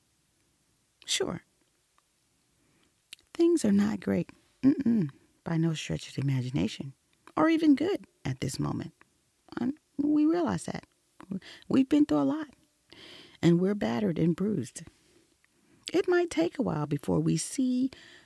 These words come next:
fruit from the seeds sown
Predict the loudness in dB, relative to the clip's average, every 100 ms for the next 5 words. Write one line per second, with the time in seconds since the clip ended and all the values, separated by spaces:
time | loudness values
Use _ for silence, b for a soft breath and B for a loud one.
0 | B -16 -6 0 0 0 -8 -20 _ _
1 | _ _ _ _ _ _ _ -6 0 2
2 | 2 -2 -2 -2 -2 -4 -8 -14 _ -10
3 | -6 0 2 4 2 -4